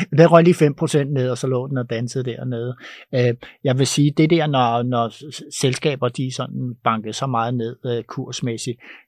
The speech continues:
jamen, så har man jo også priset rigtig, rigtig mange ulykker ind, og det er det, der er sket for, er, er sket for Danske Bank, ikke? Der har man priset til alskens ting ind.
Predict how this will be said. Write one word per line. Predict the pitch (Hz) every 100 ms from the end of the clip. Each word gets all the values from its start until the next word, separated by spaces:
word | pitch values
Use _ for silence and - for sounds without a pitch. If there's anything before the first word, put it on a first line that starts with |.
| - 147
jamen, | 139 117 123 113
så | 147 139 120 90
har | - 120
man | 123
jo | 120 117
også | -
priset | - 131 117 123 -
rigtig, | 123 120 143 113
rigtig | 104 -
mange | 117 110 113
ulykker | 113 110 117 110
ind, | 113 107 110
og | 101
det | 113
er |
det, | 113 107
der | 107
er |
sket | 101 - 117 - 117 - -
for, | 101 95 104 113
er, | 104
er | 110
sket | 120 - 120
for | 107
Danske | 101 104 -
Bank, | 107 95 110
ikke? | 131 - -
Der |
har | 113 104
man | 98 98
priset | 101 95 95 -
til | -
alskens | - 208 - - 101 -
ting | 113 -
ind. | 113